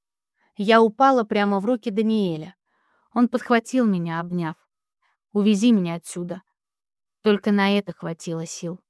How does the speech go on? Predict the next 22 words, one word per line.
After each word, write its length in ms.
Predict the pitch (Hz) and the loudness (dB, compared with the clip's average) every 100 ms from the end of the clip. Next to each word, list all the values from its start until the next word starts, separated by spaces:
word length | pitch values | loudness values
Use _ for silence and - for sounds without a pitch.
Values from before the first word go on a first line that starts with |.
| _ _ _ _ _ _ - | _ _ _ _ _ _ -4
Он 200 | 233 247 | 4 6
ничего 360 | 254 254 254 262 | 4 2 0 2
не 140 | 254 | 2
сказал. 540 | - 233 196 170 175 - _ _ _ _ _ _ _ | 0 -4 -4 -6 -10 -18 _ _ _ _ _ _ _
Поднял 360 | - 220 262 254 | -2 2 4 4
меня 240 | 208 196 | 2 0
на 220 | 190 226 | -2 0
руки 240 | 233 214 196 | -2 -4 -4
и 80 | 185 | -2
увёз. 500 | 180 165 160 - - _ _ _ _ _ _ _ | -2 -6 -12 -14 -20 _ _ _ _ _ _ _
Это 220 | - 254 214 | -6 -2 0
был 180 | 214 | 0
конец. 600 | 202 196 180 160 - - _ _ _ _ _ _ _ _ | -2 -4 -6 -6 -10 -20 _ _ _ _ _ _ _ _
Конец 380 | 214 214 233 - | 2 4 2 0
ещё 320 | 220 - 240 | -4 -2 -2
одной 300 | 240 220 220 | -2 -2 -2
главы, 480 | 185 185 180 180 214 _ _ _ _ _ _ _ | -2 -2 -2 -4 -8 _ _ _ _ _ _ _
ставшей 460 | - 262 247 240 | -2 0 2 0
тенью 460 | 214 - 254 247 240 - | -4 0 2 2 0 -4
ужаса 460 | 240 233 247 - | -4 0 -2 0
моей 360 | 240 196 180 185 | 0 0 -2 -4
жизни. 480 | 175 156 160 127 | -6 -12 -12 -14